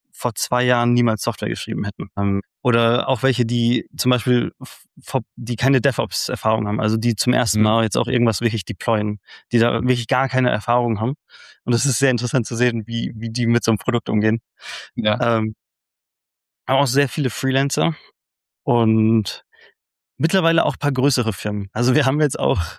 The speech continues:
Speaker 1: ähm, ich kann, ich kann natürlich nicht genau sagen, wer das ist, aber
Speaker 2: Ja.
Speaker 1: wir haben jetzt auch Firmen, die einen I P O gemacht haben und mehrere Milliarden Umsatz machen, aber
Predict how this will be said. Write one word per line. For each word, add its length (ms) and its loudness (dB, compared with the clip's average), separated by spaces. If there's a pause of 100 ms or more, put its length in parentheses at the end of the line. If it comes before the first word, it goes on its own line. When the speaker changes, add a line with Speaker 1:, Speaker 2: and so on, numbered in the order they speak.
(100)
Speaker 1:
ähm, 320 0 (200)
ich 180 -8
kann, 180 -6
ich 80 -12
kann 140 -4
natürlich 300 0
nicht 180 -4
genau 240 2
sagen, 340 2 (360)
wer 160 0
das 180 0
ist, 180 -2
aber 300 2
Speaker 2:
Ja. 220 0
Speaker 1:
wir 80 2
haben 80 2
jetzt 160 2
auch 160 0
Firmen, 500 2
die 500 0
einen 160 2
I 140 2
P 140 -4
O 120 4
gemacht 300 0
haben 280 0
und 280 2 (220)
mehrere 340 2
Milliarden 260 4
Umsatz 320 0
machen, 220 0 (360)
aber 480 2